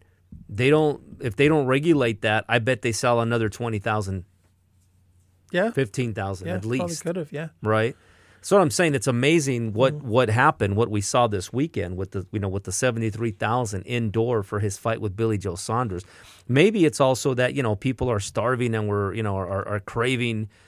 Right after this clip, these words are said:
Speaker 2: Yeah.
Speaker 1: kind of a, a normalcy.
Speaker 2: Uh-huh.
Speaker 1: But I don't think that's it because, like I said, I don't think Terrence Br-, uh, Bud Crawford,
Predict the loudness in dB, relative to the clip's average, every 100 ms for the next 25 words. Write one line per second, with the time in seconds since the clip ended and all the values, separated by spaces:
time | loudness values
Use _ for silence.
0 | -4 0 2 4 2 2 2 2 2 4
1 | 4 4 2 2 2 0 -2 -12 -18 -12
2 | -10 -10 2 6 6 6 4 2 2 2
3 | 2 2 0 -2 -8 -4 -2 0 0 0
4 | 0 0 2 2 2 2 2 -2 -4 0
5 | 0 0 -2 -4 -2 0 2 -2 2 0
6 | 0 -2 0 2 2 0 0 -2